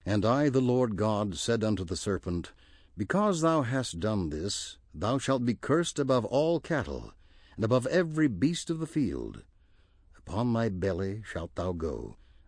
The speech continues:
and dust shalt thou eat all the days of thy life. And I will put enmity between thee and the woman, between thy seed and her seed. And he shall bruise thy head,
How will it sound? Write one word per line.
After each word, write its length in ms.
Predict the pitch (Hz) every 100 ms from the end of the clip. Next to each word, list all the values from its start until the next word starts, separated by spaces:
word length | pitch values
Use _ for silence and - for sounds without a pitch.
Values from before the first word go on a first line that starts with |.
| -
and 140 | 95
dust 260 | 101 143 -
shalt 380 | - 127 135 -
thou 200 | 120 107
eat 260 | 113 117
all 360 | - 110 113 110
the 100 | 107
days 400 | 90 98 95 82
of 120 | 82
thy 160 | 80 80
life. 480 | 64 58 55 - - - - - - - -
And 100 | -
I 100 | 104
will 140 | 120
put 220 | 101 117 -
enmity 500 | 160 151 101 - 71
between 440 | 62 - 107 101 85
thee 300 | 120 147 127
and 140 | 143
the 80 | 135
woman, 400 | 101 76 57 53 - - - -
between 400 | 110 107 120 110
thy 300 | 90 117 147
seed 440 | 123 - 151 160 147
and 160 | 165
her 220 | 123 139 85
seed. 500 | - 73 60 53 - - - - - - -
And 120 | 85
he 180 | 104 165
shall 260 | 139 147 139
bruise 460 | 92 151 202 175
thy 240 | 165 175 165
head, 560 | 135 147 69 60 55